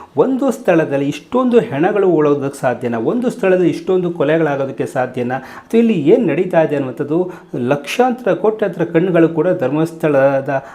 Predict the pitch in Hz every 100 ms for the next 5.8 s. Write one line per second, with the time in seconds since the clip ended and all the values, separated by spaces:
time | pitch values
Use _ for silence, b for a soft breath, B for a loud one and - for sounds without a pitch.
0 | B 160 160 143 113 - 143 220 214 170
1 | 143 135 120 113 113 117 110 151 139 135
2 | 143 143 156 127 151 156 120 113 139 190
3 | 190 170 135 - 107 - - 180 - 208
4 | 175 180 214 196 185 147 151 143 117 110
5 | 160 127 110 110 - 95 104 -